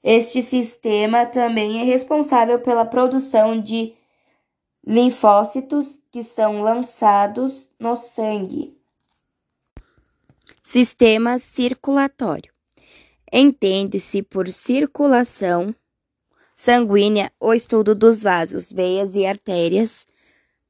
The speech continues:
e do coração. Na sequência de um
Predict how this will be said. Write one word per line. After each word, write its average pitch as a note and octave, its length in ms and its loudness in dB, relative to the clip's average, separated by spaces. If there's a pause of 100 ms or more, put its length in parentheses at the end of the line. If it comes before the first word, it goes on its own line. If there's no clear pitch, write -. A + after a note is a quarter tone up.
(140)
e A#3 140 2
do A3 160 2
coração. A3+ 640 -2 (1400)
Na B3+ 260 4
sequência G3+ 920 -4 (420)
de G#3+ 240 2
um C#4+ 300 4